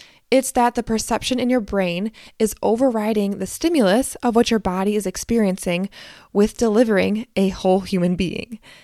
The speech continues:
This is why I like to think about pain management as a choice and ensuring that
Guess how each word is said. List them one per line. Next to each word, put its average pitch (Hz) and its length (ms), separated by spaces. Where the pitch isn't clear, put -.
This 254 220
is 359 120
why 254 300
I 233 60
like 208 180
to 233 100
think 196 240
about 180 600
pain 196 320
management 226 640
as 185 380
a 185 100
choice 220 640
and 220 200
ensuring 269 480
that 208 360